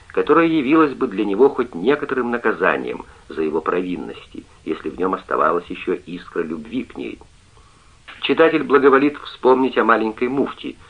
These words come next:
которая удостоилась чести быть уже неоднократно упомянутой в настоящей истории.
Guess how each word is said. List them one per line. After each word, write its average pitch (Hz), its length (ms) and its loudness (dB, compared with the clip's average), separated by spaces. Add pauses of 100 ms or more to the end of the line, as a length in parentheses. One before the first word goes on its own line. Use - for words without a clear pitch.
(240)
которая 87 340 2
удостоилась 85 680 -2
чести - 480 -6
быть 85 220 -10
уже 82 200 -4
неоднократно 85 760 -2
упомянутой 82 680 -4 (180)
в 71 60 -14
настоящей 78 640 -6
истории. - 540 -8